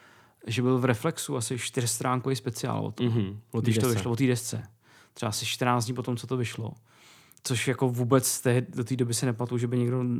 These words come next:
Speaker 1: jako bylo to někde v Rock a Popu se psaly recenze a kdo ví co.
Speaker 2: Mhm.
Speaker 1: Ale vlastně, že ve Společenském jako týdeníku vyšlo čtyřstrana
Speaker 2: To je nice.
Speaker 1: o, o Kanye Westovi a o, o, tý de-, o tom albu.
Speaker 2: Mhm.
Speaker 1: A tedy si pamatuju, že mi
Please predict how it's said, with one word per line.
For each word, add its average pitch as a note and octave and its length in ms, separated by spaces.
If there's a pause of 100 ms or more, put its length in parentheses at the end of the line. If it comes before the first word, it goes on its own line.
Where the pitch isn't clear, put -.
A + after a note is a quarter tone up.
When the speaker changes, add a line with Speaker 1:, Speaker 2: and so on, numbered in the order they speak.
(540)
Speaker 1:
jako - 140
bylo A#2+ 120
to A#2+ 180 (180)
někde G#2+ 240
v G#2+ 60
Rock G#2 200
a A#2+ 40
Popu A2 280
se A2+ 100
psaly A2+ 240
recenze A2 440
a A2+ 140
kdo G#2+ 160
ví A2+ 100
co. A2+ 160 (200)
Speaker 2:
Mhm. A2+ 340 (400)
Speaker 1:
Ale A#2+ 600 (180)
vlastně, A2+ 220
že B2+ 120
ve A#2+ 220
Společenském B2+ 600
jako B2 240
týdeníku B2 760 (300)
vyšlo A#2 240
čtyřstrana B2 880 (160)
Speaker 2:
To - 80
je G2+ 60
nice. F#2 180
Speaker 1:
o, B2+ 680
o A#2+ 40
Kanye B2+ 240
Westovi B2 360
a A#2 60
o, A#2 340
o, A#2+ 60
tý B2 140
de-, B2 160
o A2+ 100
tom A#2+ 160
albu. A#2 300 (100)
Speaker 2:
Mhm. G2+ 300 (640)
Speaker 1:
A A#2 60
tedy A#2 160
si - 60
pamatuju, A#2+ 260
že B2 60
mi B2+ 180